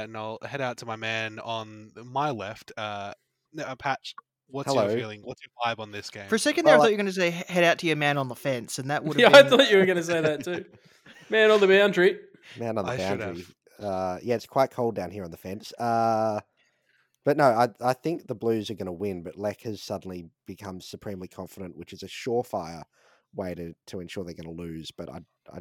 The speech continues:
Speaker 2: don't s-, draw, draw. I'm gonna pick the draw. I, uh,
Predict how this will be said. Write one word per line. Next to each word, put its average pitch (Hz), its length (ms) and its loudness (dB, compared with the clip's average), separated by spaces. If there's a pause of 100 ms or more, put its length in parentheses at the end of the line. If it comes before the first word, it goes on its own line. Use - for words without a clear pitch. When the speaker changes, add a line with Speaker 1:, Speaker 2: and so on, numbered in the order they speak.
Speaker 2:
don't - 260 -16
s-, - 220 -20 (480)
draw, 160 400 0 (320)
draw. 113 220 -4
I'm 113 80 -8
gonna 120 100 -6
pick - 220 -14
the 131 80 -8
draw. 87 360 -8 (520)
I, 92 100 -8
uh, 87 280 -12